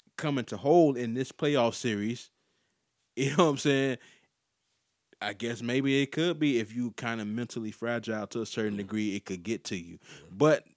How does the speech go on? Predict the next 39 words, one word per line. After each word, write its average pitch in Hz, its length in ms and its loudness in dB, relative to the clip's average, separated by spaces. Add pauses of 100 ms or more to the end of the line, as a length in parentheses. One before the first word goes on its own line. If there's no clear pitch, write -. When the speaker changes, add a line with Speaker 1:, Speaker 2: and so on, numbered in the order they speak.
(440)
Speaker 1:
you 175 120 -4
know 127 100 -2
what 127 40 0
I'm 139 60 -2
saying? 151 260 0
You 113 180 -4 (140)
see 120 220 -10
how 123 160 -2
karma 151 320 -2
is 135 200 -2
a 135 60 -2
bitch? 160 380 -4 (240)
Speaker 2:
Mm-hmm. 92 400 -18 (400)
Speaker 1:
You 147 160 2
know 156 140 6
what 135 40 6
I'm - 60 4
<laughs> - 180 0
saying? 214 340 8
Like, 147 280 2 (520)
Dame 156 360 4
Kill, 175 280 8
he 131 160 2
did 143 200 4
all 123 140 4
he 135 120 2
can 120 160 -4
do, 131 260 4
Speaker 2:
Mm-hmm. 104 340 -12 (120)
Speaker 1:
and 113 140 -6
he, 127 220 0
and 120 100 -2
he 127 160 4
showed 147 340 4
and 104 80 -4
he 127 160 0
proved 143 340 0
something. 87 400 -8 (120)
Speaker 2:
Mm-hmm. 98 380 -16